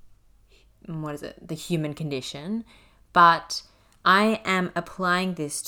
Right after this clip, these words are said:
to a con-, the concept of this episode in the context of wanting to leave a relationship because it's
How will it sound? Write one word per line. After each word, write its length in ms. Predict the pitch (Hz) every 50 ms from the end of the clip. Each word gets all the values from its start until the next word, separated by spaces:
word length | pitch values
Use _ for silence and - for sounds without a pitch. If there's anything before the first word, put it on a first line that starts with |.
| -
to 340 | - 160 151 147 147 147 - - - _
a 120 | - - 151
con-, 380 | - - - - 160 156 147
the 80 | 175 165
concept 680 | - - 175 175 175 175 - 202 - 190 196 - -
of 140 | 147 143 -
this 180 | 151 147 151 -
episode 720 | - 147 143 - - - - - 69 82 87 - - - - _ _ _ _ _ _ _ _ _ _
in 140 | 170 170 165
the 80 | 160
context 960 | 156 - - - 208 208 208 214 202 - 143 131 - - - - - - -
of 260 | 151 143 139 139 143 - _ _ _ _ _ _ _ _
wanting 320 | 175 180 196 233 277 311
to 120 | 302 320 302
leave 200 | 269 240 220 202
a 40 |
relationship 800 | 185 185 175 160 143 151 - - 139 131 - - - - 196 208 - _ _ _ _ _ _ _
because 280 | 175 170 - 156 151 -
it's 320 | 147 147 - - - -